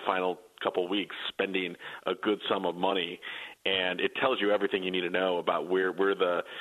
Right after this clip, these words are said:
where the vibes are, <laughs> as we've talked about, that what looked like a, a good Republican year for, for much of, uh, the fall, uh, is now looking like a, a really, uh, significant wave election, a potential, a big wave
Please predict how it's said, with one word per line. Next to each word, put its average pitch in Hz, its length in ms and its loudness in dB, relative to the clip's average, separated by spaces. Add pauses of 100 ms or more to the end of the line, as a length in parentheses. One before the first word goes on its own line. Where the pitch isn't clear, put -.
(340)
where 110 180 4
the 104 80 2
vibes 107 420 2
are, 92 340 2
<laughs> - 120 -2
as 123 120 2
we've - 280 -4
talked - 240 0
about, 90 440 2
that 98 160 4 (260)
what 135 140 4
looked 151 200 0
like 135 140 4
a, 117 200 4
a 117 40 2 (120)
good 120 300 4 (460)
Republican 113 720 2
year 104 440 4
for, 107 140 2
for 104 140 0
much 101 200 4
of, 98 140 4
uh, 92 400 4
the 92 200 2
fall, 104 500 4
uh, 95 760 2
is 113 140 -2
now 127 160 4
looking 127 260 2
like 110 140 2
a, 104 120 4 (240)
a 101 60 4
really, 107 460 2 (460)
uh, 92 500 2 (280)
significant 107 380 -2
wave 101 320 4
election, 85 460 -6
a 90 80 -6
potential, 87 540 0
a 85 40 -2
big 90 160 0
wave 92 340 2